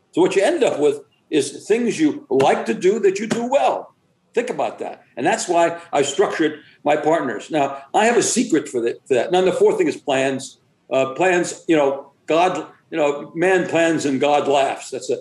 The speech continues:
a Chinese expression that the Yiddish people took on. But, you know, in many respects, it's, it's not true. I want people to write plans because at least they know where they wanted to go.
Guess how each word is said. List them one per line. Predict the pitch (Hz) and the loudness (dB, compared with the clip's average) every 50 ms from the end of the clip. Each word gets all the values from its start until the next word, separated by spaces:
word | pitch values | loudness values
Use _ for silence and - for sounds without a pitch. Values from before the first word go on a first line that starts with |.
| - _ _ _ - | -6 _ _ _ -16
a | 113 | -14
Chinese | - - - 151 147 143 139 131 - - | -8 -4 0 0 2 2 2 0 0 -2
expression | 120 - - - 143 123 - - 120 107 | -4 -6 -4 -2 0 0 0 0 -2 -2
that | 117 127 - | -4 -2 -2
the | - 117 | 0 0
Yiddish | 127 143 135 123 - - - - | 2 4 4 2 2 0 -4 -6
people | 127 120 - 120 107 - - _ _ - | -6 -4 -2 -2 -4 -4 -6 _ _ -2
took | - 123 - | -2 0 0
on. | 117 113 110 107 104 104 | 2 2 2 2 0 0
But, | 123 135 127 131 - - _ _ _ - - - | 0 0 0 -2 -4 -8 _ _ _ -16 -8 -2
you | 170 | 0
know, | 165 156 156 160 | 2 4 4 2
in | 160 175 | 2 2
many | 196 190 | 4 4
respects, | 175 156 - - 175 180 180 - - - | 4 4 2 0 -2 -2 -2 -2 -4 -8
it's, | 151 - - - - - - | -10 -10 -12 -16 -18 -20 -16
it's | - - | -10 -6
not | 190 254 262 - - | -4 -4 -4 -4 -4
true. | - - 175 156 120 104 - - _ _ _ _ _ _ - | 0 2 4 4 4 2 -2 -8 _ _ _ _ _ _ 0
I | 139 | 2
want | 165 185 208 208 208 - | 2 4 2 2 0 0
people | 185 - 160 151 | 0 0 2 2
to | 147 | 2
write | 131 139 156 185 185 185 - | 4 4 4 2 2 0 -2
plans | - 165 156 151 147 147 143 135 - - | -2 0 0 2 0 0 -2 -4 -6 -4
because | 139 113 135 117 - | -2 0 0 0 0
at | 151 | -2
least | - 196 202 - - | -2 -2 -2 0 0
they | 175 147 143 | 0 0 2
know | 139 151 160 165 | 2 4 4 6
where | 156 156 143 123 | 6 6 6 4
they | 127 127 | 4 2
wanted | 117 123 135 143 147 139 127 - | 2 2 0 0 0 0 -2 -2
to | - 127 | -2 -2
go. | - - 131 127 113 104 - - - | 0 2 2 4 2 2 0 -4 -10